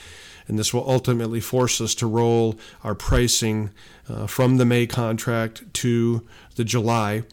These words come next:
I don't wanna do that at this point. I do believe the spread eventually will snug up, get a lot closer to even money, and then we'll roll at that point.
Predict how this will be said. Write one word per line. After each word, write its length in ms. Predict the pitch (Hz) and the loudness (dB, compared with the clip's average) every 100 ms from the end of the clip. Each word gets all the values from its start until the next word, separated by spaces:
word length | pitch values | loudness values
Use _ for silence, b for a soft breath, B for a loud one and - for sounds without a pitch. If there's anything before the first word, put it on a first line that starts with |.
| B B - | B B -8
I 80 | 117 | -2
don't 240 | 127 131 | 2 2
wanna 220 | 131 123 | 2 0
do 160 | 113 123 | 2 2
that 160 | 117 | 2
at 140 | 110 107 | 0 -2
this 140 | 110 | -4
point. 320 | - 127 117 | -2 0 0
I 100 | 117 110 | 0 0
do 180 | 123 | 0
believe 300 | 117 120 117 | 0 0 -2
the 80 | 113 | -2
spread 340 | 110 - 120 117 | -2 0 0 0
eventually 500 | 110 120 113 - 113 | 0 0 0 0 -2
will 200 | 113 113 | -2 -2
snug 340 | - 117 113 | 0 0 0
up, 240 | 117 120 - B B - | -2 -2 -8 B B 0
get 120 | 123 | 2
a 40 | |
lot 260 | 113 117 113 | 2 2 -2
closer 380 | - 123 - 113 | -2 -2 -2 -4
to 80 | |
even 320 | 120 127 110 110 | 0 0 2 2
money, 280 | 123 120 | 2 2
and 120 | 113 110 | 0 0
then 200 | 113 113 | 0 2
we'll 180 | 110 | 0
roll 320 | 110 117 113 107 | 2 2 2 0
at 80 | |
that 220 | 98 107 - | -2 -4 2
point. 480 | - 123 123 123 | 4 6 2 -2